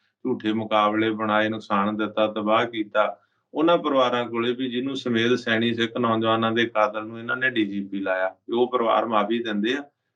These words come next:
ਇਜ਼ਰਾ ਆਲਮ ਨੇ ਜਿਹੜੇ ਪਰਿਵਾਰਾਂ ਨੂੰ ਮਾਰਿਆ ਵੀ ਉਹ ਮੁਆਫ਼ੀ ਦਿੰਦੇ ਆ। ਜੇ ਤਾਂ ਉਹ ਮਾਫ਼ ਕਰਦੇ ਆ, ਫਿਰ ਤਾਂ ਸੁਪੰਥ ਵੀ ਮਾਫ਼ ਕਰ ਦੂ। ਜੇ ਉਹੀ ਪਰਿਵਾਰ ਦੋ, ਚਾਰ, ਪੰਜ, ਦਸ ਪਰਿਵਾਰ ਹੀ ਮਾਫ਼ ਨਹੀਂ ਕਰਦੇ, ਤੇ ਫਿਰ ਐਡਾ ਵੱਡਾ ਪੰਥ ਕੌਮ ਆ, ਉਹ ਮਾਫ਼ ਕਿਵੇਂ ਬਾਦਲ ਪਰਿਵਾਰ ਨੂੰ ਕਰ ਦੂਗੀ?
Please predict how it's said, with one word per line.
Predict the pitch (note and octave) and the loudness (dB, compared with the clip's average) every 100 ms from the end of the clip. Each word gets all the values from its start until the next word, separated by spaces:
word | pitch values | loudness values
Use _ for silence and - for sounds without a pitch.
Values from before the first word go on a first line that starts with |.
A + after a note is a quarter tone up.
| _ | _
ਇਜ਼ਰਾ | C3 B2+ C3+ | 0 2 4
ਆਲਮ | A2+ A2 A#2+ B2 C3 | 4 4 2 -2 -4
ਨੇ | C#3 C#3 | -6 -4
ਜਿਹੜੇ | C3+ C#3+ | -4 -4
ਪਰਿਵਾਰਾਂ | C#3 B2+ B2 A#2+ A#2+ | -4 0 0 0 -2
ਨੂੰ | B2+ | -4
ਮਾਰਿਆ | A#2+ G#2+ G#2+ A#2 | 0 0 0 -2
ਵੀ | B2+ | 0
ਉਹ | C3+ | 0
ਮੁਆਫ਼ੀ | C3 A2 G#2+ A#2 | 2 2 0 -6
ਦਿੰਦੇ | A2+ G2+ A2+ C#3+ | -8 -4 0 -2
ਆ। | C#3+ - _ _ _ _ _ | -4 -14 _ _ _ _ _
ਜੇ | A#2 C3 | 0 2
ਤਾਂ | D3 | 2
ਉਹ | E3+ | 2
ਮਾਫ਼ | F3 D3+ C#3+ C3 | 2 2 2 0
ਕਰਦੇ | C#3 C3+ C3+ | 0 0 0
ਆ, | D3+ | -4
ਫਿਰ | C#3 C3 | -4 -6
ਤਾਂ | C3 C3+ | -6 -8
ਸੁਪੰਥ | A#2+ A2+ A2+ G#2 | -6 -2 0 0
ਵੀ | C3+ | 2
ਮਾਫ਼ | C#3+ C3+ B2 A#2+ | 4 4 2 2
ਕਰ | A#2+ A2+ | 0 0
ਦੂ। | A#2+ | -2
ਜੇ | C3 | -4
ਉਹੀ | C#3+ C3 D#3+ | -2 2 0
ਪਰਿਵਾਰ | E3 F#3 F3 B2 C3 C3+ | 2 4 6 6 4 0
ਦੋ, | C3+ C3 | -10 -12
ਚਾਰ, | C#3 C#3 C3+ | -4 -4 -2
ਪੰਜ, | C3 C3 | -4 -4
ਦਸ | B2+ B2 B2 - | -4 -4 -4 -6
ਪਰਿਵਾਰ | C3 B2 G#2+ A2 A#2+ | -4 0 4 4 6
ਹੀ | D#3+ | 4
ਮਾਫ਼ | E3 D3+ C#3+ | 4 4 4
ਨਹੀਂ | C#3+ D3 | -2 -8
ਕਰਦੇ, | C3+ B2 A2 G#2+ G2+ _ _ _ _ | 0 0 -2 -14 -18 _ _ _ _
ਤੇ | C3+ | -6
ਫਿਰ | C3+ C#3+ | 0 0
ਐਡਾ | C3 C#3 | 2 0
ਵੱਡਾ | C#3+ C#3 | 0 -2
ਪੰਥ | C3+ B2+ C3 C3 | -2 -2 -4 -4
ਕੌਮ | C3 B2+ B2 B2+ | -2 0 0 0
ਆ, | |
ਉਹ | C3 D3 D3 | -2 -2 0
ਮਾਫ਼ | C3 A#2+ A#2+ | 2 2 2
ਕਿਵੇਂ | B2 A#2+ A#2+ | -2 -2 2
ਬਾਦਲ | A2+ A2 A2+ | 2 2 0
ਪਰਿਵਾਰ | A#2 A2+ G#2+ G#2+ | -2 0 2 2
ਨੂੰ | A2 G#2+ | -2 -2
ਕਰ | G2+ | -2
ਦੂਗੀ? | G2 G#2+ G#2 | 0 0 2